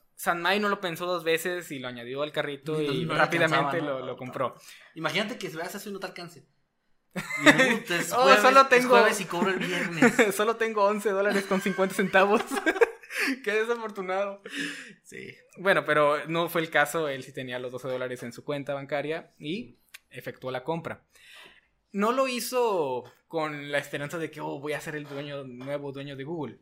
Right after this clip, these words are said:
Speaker 1: Él más que nada lo hizo para, pues, para ver qué onda, ¿no? Porque se le decía muy extraño. Esperaba que en algún punto saliera un error. Obviamente, porque como un dominio como google punto com va a estar a la venta por dos dólares. Es, es impensable.
Speaker 2: Sí.
Speaker 1: Pero,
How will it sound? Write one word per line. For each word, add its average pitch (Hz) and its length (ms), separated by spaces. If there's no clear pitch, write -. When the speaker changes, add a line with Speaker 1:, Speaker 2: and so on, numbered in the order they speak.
Speaker 1:
Él 175 180
más 202 220
que 208 120
nada 185 280
lo 160 140
hizo 160 200
para, 147 280
pues, 139 160
para 143 240
ver 180 200
qué 175 100
onda, 147 220
¿no? 165 100
Porque 151 180
se 147 120
le 139 120
decía 131 300
muy 160 180
extraño. 139 480
Esperaba 170 400
que 170 60
en 151 60
algún 160 260
punto 170 240
saliera 135 340
un 131 80
error. 156 240
Obviamente, 135 540
porque 117 320
como 139 260
un 147 60
dominio 147 380
como 131 400
google 208 360
punto 202 440
com 175 300
va 143 80
a 147 40
estar 143 260
a 147 40
la 156 120
venta 147 300
por 147 140
dos 135 80
dólares. 139 280
Es, 131 120
es 139 160
impensable. 131 600
Speaker 2:
Sí. 107 200
Speaker 1:
Pero, 233 320